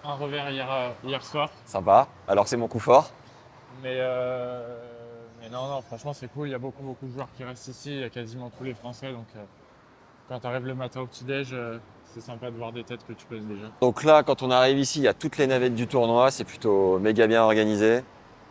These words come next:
Speaker 2: Euh, qu'est-ce que tu ressens, toi, ici à, à Melbourne ? Comment tu vis le truc par rapport aux autres grands chelems, par exemple ?
Speaker 1: Moi, honnêtement, c'est une ville que j'adore. Euh, l'ambiance est tellement cool. Euh, les gens sont hyper,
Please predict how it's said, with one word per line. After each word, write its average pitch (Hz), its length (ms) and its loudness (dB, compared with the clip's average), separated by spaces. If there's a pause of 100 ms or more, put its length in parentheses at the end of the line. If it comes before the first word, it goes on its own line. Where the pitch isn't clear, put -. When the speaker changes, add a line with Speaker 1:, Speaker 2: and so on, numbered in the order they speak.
(160)
Speaker 2:
Euh, 92 1160 2 (200)
qu'est-ce 135 160 -2
que - 40 -10
tu 151 60 2
ressens, 143 260 -2
toi, 120 200 2
ici 123 360 0
à, 95 380 2
à 98 80 -4
Melbourne ? 104 540 2
Comment 127 240 -2
tu 123 160 -8
vis 120 100 -2
le 110 80 -4
truc 139 360 -2
par 107 140 2
rapport 110 300 4
aux 107 140 2
autres 104 120 0
grands 104 140 -2
chelems, 117 200 -6
par 90 120 0
exemple ? 101 220 -4 (760)
Speaker 1:
Moi, 175 140 -6
honnêtement, 175 300 -6
c'est 143 140 -14
une 139 80 -12
ville 156 180 -12
que 139 200 -10
j'adore. 139 480 -4 (760)
Euh, 117 280 -6
l'ambiance 131 460 -8
est 131 120 -16
tellement 160 360 -8 (120)
cool. 160 420 -6
Euh, 131 220 -4
les 131 120 -8
gens 143 180 -8
sont 135 200 -12
hyper, 143 440 -4